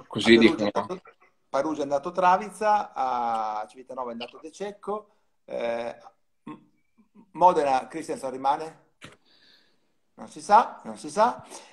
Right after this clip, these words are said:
Speaker 2: Eh, Trento, Giannelli, Vibo, tu non ci rimani, dicono che ci vada Saita, poi dopo vediamo un po' quello che succede.
Speaker 1: <laughs>
Speaker 2: Eh, però Padova, Padova è
Speaker 1: Rimane,
Speaker 2: quello che
Speaker 1: rimane Padova, sì, è una, è una possibilità, anche se
Speaker 2: Ok.
Speaker 1: so, c'è anche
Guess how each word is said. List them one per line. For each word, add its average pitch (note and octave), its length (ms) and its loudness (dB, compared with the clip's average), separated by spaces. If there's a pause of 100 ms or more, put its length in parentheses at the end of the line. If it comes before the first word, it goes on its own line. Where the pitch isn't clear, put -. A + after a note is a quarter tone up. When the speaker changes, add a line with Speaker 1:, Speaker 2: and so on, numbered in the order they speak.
(120)
Speaker 2:
Eh, C3+ 680 4
Trento, A2 880 -6
Giannelli, G3 880 -10 (120)
Vibo, B2 540 0
tu C#3+ 100 -8
non B2 140 -6
ci C3+ 140 -8
rimani, F#3+ 440 4
dicono A#2 240 -10
che G#2+ 80 -18
ci - 80 -12
vada A2 160 -4
Saita, G3 440 -6
poi - 160 -20
dopo - 180 -20
vediamo G#2 280 -14
un - 60 -20
po' G#2+ 140 -6
quello A#2 220 -4
che A2+ 80 -16
succede. D#3 500 4
Speaker 1:
<laughs> - 600 2 (140)
Speaker 2:
Eh, - 140 2
però G3+ 200 2
Padova, C3 380 0
Padova G#2+ 500 -12
è - 280 -20
Speaker 1:
Rimane, C#3+ 220 8
Speaker 2:
quello B2 140 0
che B2+ 60 -4
Speaker 1:
rimane B2 260 0
Padova, G2 300 2
sì, - 200 -8
è G2 40 -4
una, G#2+ 320 -6
è A2 80 -10
una A2+ 140 -6
possibilità, G#2 640 -6
anche F2+ 300 -16
se - 80 -8
Speaker 2:
Ok. F3+ 80 -8
Speaker 1:
so, G2 180 -6
c'è - 200 -12
anche F#2 480 -12